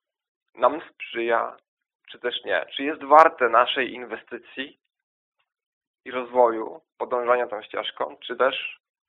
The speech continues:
nie. Jeżeli jest warte, to wiemy, co robić. Faktycznie możemy się w to angażować,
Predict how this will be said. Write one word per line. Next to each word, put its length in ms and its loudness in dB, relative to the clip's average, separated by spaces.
nie. 220 0
Jeżeli 420 2
jest 240 4
warte, 600 4
to 100 -6
wiemy, 340 0
co 100 -2
robić. 440 0
Faktycznie 720 -6
możemy 380 2
się 100 -6
w 60 -12
to 140 -4
angażować, 840 2